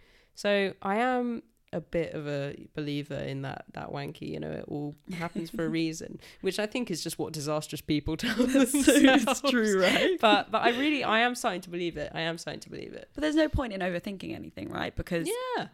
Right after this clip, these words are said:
Speaker 2: the point is that it didn't happen.
Speaker 1: Yeah.
Speaker 2: So you didn't know what would happen if it did. So,
Speaker 1: Yeah, just
Speaker 2: you
Speaker 1: move
Speaker 2: know,
Speaker 1: on, you know?
Speaker 2: Exactly. Um, I also want to talk a bit about, because it is difficult, you know, being in the sort of creative industry and also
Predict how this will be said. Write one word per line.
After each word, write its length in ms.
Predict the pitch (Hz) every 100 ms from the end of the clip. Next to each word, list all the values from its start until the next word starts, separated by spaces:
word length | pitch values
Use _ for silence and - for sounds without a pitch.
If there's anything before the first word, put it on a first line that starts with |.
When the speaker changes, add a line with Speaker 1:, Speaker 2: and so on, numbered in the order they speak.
| _ _ -
Speaker 2:
the 80 |
point 240 | 180 202 185
is 160 | 175
that 240 | 170 156 - _ _ _
it 180 | 196 180
didn't 260 | 208 185 160
happen. 600 | 156 - 151 202 254 277
Speaker 1:
Yeah. 240 | 381 427
Speaker 2:
So 360 | 208 170 170 165 -
you 140 | 190 185
didn't 260 | 180 180 170
know 180 | 185 170
what 120 | 143
would 120 | 160
happen 340 | 175 156 160
if 140 | 151 139
it 100 | -
did. 320 | 180 139 208
So, 160 | - 147
Speaker 1:
Yeah, 80 | 147
just 180 | 143 170
Speaker 2:
you 80 |
Speaker 1:
move 120 | 139 131
Speaker 2:
know, 60 | 285
Speaker 1:
on, 100 | 247
you 100 | 151
know? 60 | 147
Speaker 2:
Exactly. 580 | 175 185 - 165 143 208 - - - - -
Um, 140 | - 226
I 80 | 262
also 260 | 285 330
want 140 | 285 226
to 60 |
talk 140 | 226 214
a 20 |
bit 160 | 196 185
about, 320 | 196 170 160
because 320 | 196 208 190
it 80 | 175
is 200 | - 175
difficult, 480 | - 165 - 170 165
you 80 | -
know, 180 | 147 135 -
being 420 | 170 160 156 156 - - - - _ _ -
in 480 | 233 220 208 202 185
the 100 | 190
sort 140 | -
of 80 | 180
creative 440 | - 180 175 175 -
industry 640 | 170 170 170 - 170 165 160
and 100 | 156
also 640 | 165 165 - 76 78 -